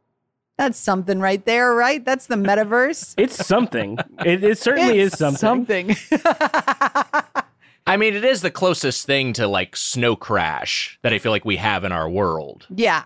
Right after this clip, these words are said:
Speaker 3: You know, it's just like, that's exactly what, you know, the, the, the, you, you, you read about in that cl-, cyberpunk classic.
Speaker 1: Did I tell you guys I went to a concert in Fortnite?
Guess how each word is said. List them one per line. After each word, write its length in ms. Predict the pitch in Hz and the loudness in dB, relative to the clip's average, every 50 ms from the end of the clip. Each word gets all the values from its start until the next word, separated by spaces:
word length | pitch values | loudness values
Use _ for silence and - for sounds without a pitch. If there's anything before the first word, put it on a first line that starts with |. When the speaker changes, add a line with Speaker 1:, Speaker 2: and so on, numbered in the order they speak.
| _ _ - | _ _ -6
Speaker 3:
You 100 | - - | -4 -2
know, 80 | - 101 | -2 -2
it's 80 | - | -2
just 120 | - 98 - | -4 -4 -4
like, 140 | 107 98 - | -4 -4 -2
that's 160 | 107 98 - | -4 -6 -4
exactly 560 | 110 87 90 101 98 92 90 - - 95 85 | -6 -8 -4 -2 -2 -2 -2 -4 -6 -6 -4
what, 240 | 82 85 85 80 - _ - | -4 -2 -4 -6 -6 _ -10
you 100 | 92 87 | -8 -6
know, 180 | 80 78 76 78 | -6 -6 -6 -8
the, 260 | 76 85 82 78 76 | -8 -8 -8 -8 -8
the, 220 | - 85 80 78 73 _ _ _ _ _ _ _ _ _ | -8 -8 -8 -8 -8 _ _ _ _ _ _ _ _ _
the, 220 | - 80 80 78 78 | -8 -8 -8 -8 -10
you, 180 | 85 85 80 76 73 - | -10 -12 -12 -12 -10 -8
you, 240 | 87 82 80 78 73 - | -6 -6 -6 -6 -10 -10
you 120 | - 85 78 | -10 -10 -8
read 200 | 82 92 90 82 | -6 -6 -6 -6
about 240 | 76 82 82 82 | -4 -4 -6 -6
in 60 | - 80 | -6 -10
that 120 | 76 - _ - | -14 -14 _ -14
cl-, 300 | - 117 107 87 78 76 73 - _ _ | -10 -6 -4 -4 -4 -4 -8 -14 _ _
cyberpunk 560 | - - - 98 90 85 80 - - 82 80 - | -10 -6 -4 -4 -4 -4 -6 -6 -6 -8 -6 -6
classic. 500 | - 90 87 82 78 - 76 - _ _ _ _ _ _ _ _ - | -4 -4 -2 -2 -4 -6 -12 -18 _ _ _ _ _ _ _ _ -6
Speaker 1:
Did 120 | - 277 269 | -4 -2 0
I 100 | 294 277 | 0 -2
tell 200 | - 294 311 339 | 0 0 0 2
you 120 | 339 349 | 2 2
guys 240 | 294 330 320 320 - | 2 2 0 2 0
I 160 | 285 262 262 | 0 0 0
went 280 | 233 220 247 285 285 - | -2 -2 -2 -2 -2 -2
to 120 | - 294 | -2 -2
a 60 | 262 - | -2 -2
concert 680 | - - - 202 220 269 285 - - 359 359 - - - | -4 -4 -2 0 0 0 0 0 -2 -4 -4 -4 -4 -2
in 140 | 330 349 359 | 0 0 0
Fortnite? 540 | - - - 339 339 - 359 370 359 359 | 0 0 0 0 0 0 -2 -2 -2 -2